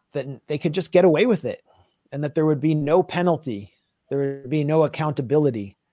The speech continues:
And Russia's invasion, Operation Z, is just reality crashing through. All of a sudden, they encounter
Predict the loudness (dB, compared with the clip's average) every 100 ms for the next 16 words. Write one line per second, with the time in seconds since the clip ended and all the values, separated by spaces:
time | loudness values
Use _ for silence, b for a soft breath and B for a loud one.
0 | _ _ _ _ _ -8 -6 -6 -4 2
1 | 2 2 2 2 2 4 6 4 2 -6
2 | -10 -14 -20 _ _ _ _ _ -6 0
3 | 2 2 0 -4 -2 -2 -2 -4 -12 _
4 | _ _ _ _ -10 -4 0 0 2 0
5 | 4 6 6 4 2 2 2 0 -4 0
6 | 4 4 2 -4 -12 _ _ _ _ _
7 | _ _ _ _ -8 -4 -4 2 4 4
8 | 0 -6 _ _ _ -4 -4 -4 -6 -4
9 | -2 -2 -4